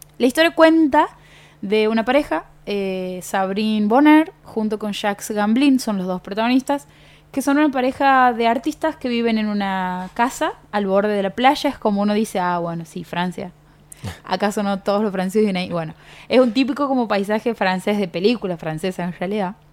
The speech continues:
Ellos viven juntos. Él es un pintor que le da clases a, eh, niñas. Es pintor de... Eh,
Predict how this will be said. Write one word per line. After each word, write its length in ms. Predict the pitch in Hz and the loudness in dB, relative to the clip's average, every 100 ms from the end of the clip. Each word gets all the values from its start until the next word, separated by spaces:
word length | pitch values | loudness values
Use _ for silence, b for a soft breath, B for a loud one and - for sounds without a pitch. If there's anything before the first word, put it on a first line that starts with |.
| _ _ _ _ _ _ _ b b b b b b | _ _ _ _ _ _ _ b b b b b b
Ellos 240 | 240 285 | 2 4
viven 560 | 262 269 269 254 240 233 | 4 4 6 6 6 4
juntos. 540 | - 320 339 349 403 - - | 2 0 2 2 0 -6 -4
Él 380 | 233 247 247 208 _ - | -2 0 -2 -6 _ -6
es 380 | 220 208 - - | -4 -4 -6 -8
un 160 | 220 214 | -4 0
pintor 380 | 233 240 285 - _ b - | 2 2 0 -2 _ b -4
que 120 | 285 | 2
le 60 | 294 | 4
da 120 | 302 | 2
clases 460 | 302 285 285 311 254 | 2 -2 -2 -4 0
a, 240 | 240 339 - | 0 0 -8
eh, 340 | 202 190 175 165 | -6 -4 -4 0
niñas. 540 | 208 185 151 - - _ _ b b b b | 2 2 -4 -12 -20 _ _ b b b b
Es 80 | 214 | -8
pintor 400 | 220 202 226 240 | -4 0 2 2
de... 1120 | 254 226 208 202 190 185 180 175 175 180 - | 2 0 0 -2 -4 -6 -6 -8 -10 -14 -16
Eh, 380 | - 180 175 170 | -12 -12 -12 -14